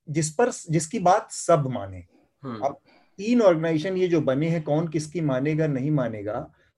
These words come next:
Speaker 1: वो तो दूर की बात है। समस्या ये है कि ये जो बंटवारा हो जाता है मीडिया में, ये जो बंटवारा है, इससे एक दूसरी दिक्कत खड़ी हो जाती है कि उसके बाद जिनको इस पर फैसला लेना है,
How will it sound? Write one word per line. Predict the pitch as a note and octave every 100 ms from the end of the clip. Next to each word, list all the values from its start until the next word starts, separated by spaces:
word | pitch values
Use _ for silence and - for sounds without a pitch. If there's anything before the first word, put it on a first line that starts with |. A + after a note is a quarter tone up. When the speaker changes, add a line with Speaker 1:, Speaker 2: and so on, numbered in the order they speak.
| C3+
Speaker 1:
वो | C#3
तो | F#3
दूर | D#3+ F3+ G3+
की | E3+
बात | B2 A2+
है। | C#3 F#3+ A#3 _ _
समस्या | - D#3 D#3 A#3
ये | G3+ A3
है | A3
कि | A3
ये | A#3+ F3 F#3+
जो | A3+
बंटवारा | E3+ D#3 D#3+ D#3 A3
हो | G3+ D#3+
जाता | B2 A2+
है | A2 A2+ D3 - _ _ -
मीडिया | B2 B2 D3
में, | D#3
ये | D3 E3
जो | F#3
बंटवारा | D3+ D3+ D3+ E3
है, | G#3
इससे | F#3+ E3 - A#3 A#3 - -
एक | F#3 D#3+
दूसरी | F3+ D#3 G#3+
दिक्कत | E3+ D3+ G#3 -
खड़ी | E3+
हो | E3+
जाती | D#3+ D#3 F3
है | F3+
कि | F#3 G3 - _ _ -
उसके | E3+ D3+ G3+
बाद | E3+ E3 F3+ D#3
जिनको | D#3 E3 D#3 G3+
इस | E3
पर | -
फैसला | F3+ D3 C3+ - D#3
लेना | C3+ A2 G2+
है, | G2